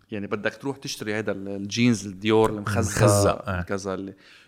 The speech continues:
Speaker 1: والتيشيرت اللي عليه ما بعرف شو، ب-، من أرماس بس، إنه، بس إنه
Speaker 2: مم.
Speaker 1: عليه هيك ضربة بويا.
Speaker 2: إيه، إنه مضروبة، إيه.
Speaker 1: إنه بيطلع إنه أنت اللي لابسهم حقهم ثمانية آلاف دولار لتطلع بين صباطك و... وتيشيرت وشورت و... والجينز تبعك.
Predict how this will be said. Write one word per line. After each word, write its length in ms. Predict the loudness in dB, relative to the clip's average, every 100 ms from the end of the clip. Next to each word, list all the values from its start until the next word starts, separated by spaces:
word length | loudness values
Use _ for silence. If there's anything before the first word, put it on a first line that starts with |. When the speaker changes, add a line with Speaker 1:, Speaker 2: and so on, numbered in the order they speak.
| _
Speaker 1:
والتيشيرت 1040 | -4 0 0 -2 -6 -10 -4 -2 -2 -4 -6
اللي 160 | -4
عليه 240 | -2 -2 -2
ما 80 | 0
بعرف 340 | -2 -2 -6
شو، 320 | -6 -4 -4
ب-، 320 | -6 -8 -10 -8
من 140 | 0
أرماس 520 | 2 4 4 2 -2
بس، 180 | -12 -14
إنه، 200 | -12 -10
بس 140 | -6 0
إنه 100 | 2
Speaker 2:
مم. 60 |
Speaker 1:
عليه 220 | 4 4
هيك 360 | 4 -2 -12 2
ضربة 240 | 4 4 0
بويا. 480 | 2 2 2 2
Speaker 2:
إيه، 140 | 4 6
إنه 120 | 6
مضروبة، 460 | 6 8 6 6 0
إيه. 200 | -6 -6 -2
Speaker 1:
إنه 120 | 0
بيطلع 340 | 0 4 4
إنه 160 | 4 2
أنت 120 | 4
اللي 180 | 6 6
لابسهم 260 | 2 -4
حقهم 320 | -4 -4 -2 0
ثمانية 160 | 0 2
آلاف 200 | 0 2
دولار 500 | 4 4 6 2 -2
لتطلع 380 | -10 -8 -6 -4
بين 240 | 0 0
صباطك 680 | 0 -6 0 2 2 -4 -10
و... 40 | -10 -10 -10 -10 -10 -12 -12 -12 -12 -12 -12
وتيشيرت 960 | -14 -14 -14 -14 0 0 2 0 -4 -6
وشورت 540 | -12 -10 -4 -4 -4 -12
و... 320 | -18 -16 -18 -16 -14 -12 -12
والجينز 520 | -10 -8 -2 -2 -2 0
تبعك. 440 | 2 2 2